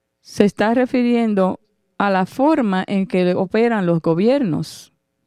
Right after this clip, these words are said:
y diferentes p-, grupos de personas. La mayoría de los reyes y dictadores a lo largo de la historia mundial han usado su posición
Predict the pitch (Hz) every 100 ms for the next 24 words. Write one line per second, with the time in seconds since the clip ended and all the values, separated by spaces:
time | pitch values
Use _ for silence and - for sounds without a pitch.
0 | _ _ _ _ _ - 180 165 160 -
1 | 175 - 180 180 202 - _ _ - -
2 | - - 190 196 180 170 160 - 170 156
3 | 151 - _ _ _ _ _ _ - -
4 | - - 226 220 214 220 277 349 311 247
5 | 202 190 185 190 214 196 - 190 190 220
6 | 202 - 180 170 160 160 196 220 254 -
7 | 208 214 233 220 190 175 180 - 220 269
8 | - 214 226 - 180 180 180 247 254 208
9 | 180 180